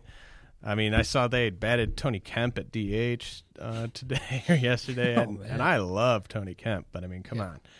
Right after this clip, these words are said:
Speaker 1: Uh, <laughs> like
Speaker 2: For real.
Speaker 1: Reed's, it's, it's really, it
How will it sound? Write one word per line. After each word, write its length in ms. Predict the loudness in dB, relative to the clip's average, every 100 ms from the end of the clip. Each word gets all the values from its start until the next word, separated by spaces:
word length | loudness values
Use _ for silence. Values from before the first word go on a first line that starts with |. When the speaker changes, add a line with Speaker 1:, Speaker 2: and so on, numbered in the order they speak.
| -20 -20 -8
Speaker 1:
Uh, 400 | -2 -2 -2 -4 -8 -8 -4
<laughs> 80 | -4 -4 4 6 6 2 -4
like 180 | -6 -6
Speaker 2:
For 60 | 0
real. 60 |
Speaker 1:
Reed's, 560 | 4 6 6 2 -6 -8 -16 -20 -20 -20 -20 -20 -20 _ 0
it's, 260 | 0 0 0
it's 260 | -2 0
really, 540 | 8 10 10 10 10 8
it 140 | 4